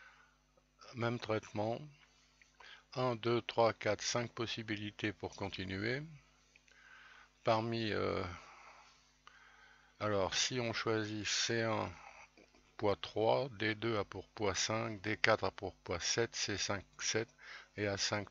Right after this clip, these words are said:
trois. Donc, on a le choix entre C un et A cinq. On choisit A cinq dans ce jeu.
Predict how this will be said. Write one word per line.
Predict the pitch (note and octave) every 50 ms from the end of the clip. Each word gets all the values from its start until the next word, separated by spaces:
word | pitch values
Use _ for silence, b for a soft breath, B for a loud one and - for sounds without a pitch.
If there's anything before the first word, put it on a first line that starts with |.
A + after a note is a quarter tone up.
| _
trois. | - - - G#2 F2+ - - B B B B B B B B B B B _ -
Donc, | G2+ G2+ F#2+ - -
on | G2 F#2+ F#2+
a | F#2+
le | F#2+
choix | - - - A2+ A2+ G#2
entre | F#2+ F#2 - - G2 F#2
C | E2+ - - - A#2 G#2+
un | G#2 G2+ G#2+ A2 A2+ A#2 A2+ G#2 F#2 - - - - - B2+
et | G#2+ G#2+ G#2 - - - -
A | - A2 G#2
cinq. | - - - F2 E2 E2 - _ - - - - -
On | - F#2 F2+
choisit | - - - G2+ G2+ G2+ - - F#2 G2+ A2 A2 - - - -
A | - G#2 G2+
cinq | - - G#2+ G2+ A2 A2 G2 - - - - -
dans | G2+ F#2 G2+ G#2+
ce | G2 - - F#2+ F#2+
jeu. | F2 - -